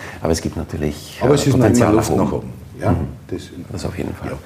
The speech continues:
Speaker 2: Wie wichtig ist im Bereich der Forschung, äh, die interdisziplinäre Forschung? Also, dass man zum Beispiel technische Disziplinen mit der Medizin,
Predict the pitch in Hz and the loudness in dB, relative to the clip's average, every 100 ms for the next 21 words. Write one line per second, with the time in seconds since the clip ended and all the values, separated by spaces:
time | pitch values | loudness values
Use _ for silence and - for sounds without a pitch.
0 | - - - 113 110 139 139 - 151 - | -18 -16 0 2 4 2 2 -2 -4 0
1 | 127 131 139 127 110 - 104 - 123 104 | 0 0 0 2 2 0 -2 0 0 2
2 | 95 107 - 131 127 127 - - - - | 2 0 2 4 4 4 0 -10 -18 -12
3 | - 107 101 90 110 104 107 95 90 90 | 2 4 4 2 0 0 0 0 -2 -4
4 | - - 87 80 76 71 71 87 87 - | -6 -4 -2 -2 -2 -4 -8 -10 -12 -10
5 | 78 85 90 90 98 87 90 85 95 - | -6 -4 0 2 2 2 2 2 2 2
6 | 95 - 107 92 95 98 - 98 - 98 | 0 2 0 0 -2 -4 -4 -6 0 2
7 | 98 95 92 92 90 82 87 - 95 98 | 4 4 0 0 0 0 -2 -2 -4 -4